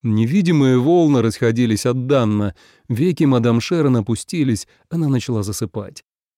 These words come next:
А под плащом капитана виднелось движение, похожее на множество змей.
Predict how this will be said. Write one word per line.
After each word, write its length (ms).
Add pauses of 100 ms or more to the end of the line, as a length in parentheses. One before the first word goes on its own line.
(160)
А 80
под 200
плащом 480
капитана 560
виднелось 540
движение, 680
похожее 520
на 140
множество 600
змей. 440